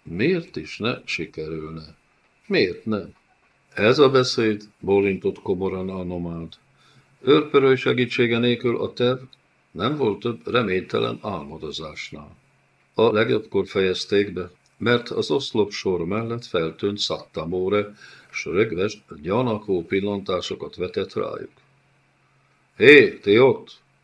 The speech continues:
kiáltotta a viadalt bámuló vörösköpenyes odzéknak. „Hozzátok azt a kettőt!” Khan Morgar gyors pillantást vetett az emelvény felé,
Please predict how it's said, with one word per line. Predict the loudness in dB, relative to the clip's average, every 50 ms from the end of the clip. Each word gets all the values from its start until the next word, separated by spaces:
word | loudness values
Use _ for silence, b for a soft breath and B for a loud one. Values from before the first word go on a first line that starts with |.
| _ _ _ _ _ _ _ _ -10
kiáltotta | -6 -4 -4 -4 -4 -6 -8 -10 -8 -6 -4 -4
a | -4 -2
viadalt | 0 0 0 0 0 -2 -4 -4 -4 -6
bámuló | -6 -4 -4 -4 -4 -4 -2 -2 -2 0
vörösköpenyes | 2 2 2 2 0 -4 -4 -4 -4 -4 -4 -6 -6 -6 -6 -6 -6 -4
odzéknak. | -4 -4 -4 -4 -6 -6 -6 -8 -10 -14 -18 -18 -18 -20 -20 b b b b b b b
„Hozzátok | b 4 4 6 8 6 6 6 4 2 2
azt | 2 0 2 2
a | 0 2
kettőt!” | 2 2 0 0 -2 -6 -6 -6 -6 -8 -16 -20 _ _ _ _ _ _ _ _ _ _ _ _ _ _ _ _ _ _ _ _ _ _ _ _ _ _ _ _ _ _ _ _ _
Khan | -8 -6 -4 -4 -4
Morgar | -2 -2 -2 -2 0 0 0 0 0 0 -2 -4 -4 -6 -4
gyors | -2 0 0 0 -2 -4
pillantást | -4 -4 -4 -2 -4 -6 -6 -6 -6 -6 -6 -6 -6
vetett | -8 -8 -6 -6 -6 -6 -6 -6
az | -6 -6 -6
emelvény | -8 -8 -6 -4 -4 -4 -4 -4 -4 -4 -4 -6
felé, | -6 -6 -4 -4 -4 -4 -6 -6 -10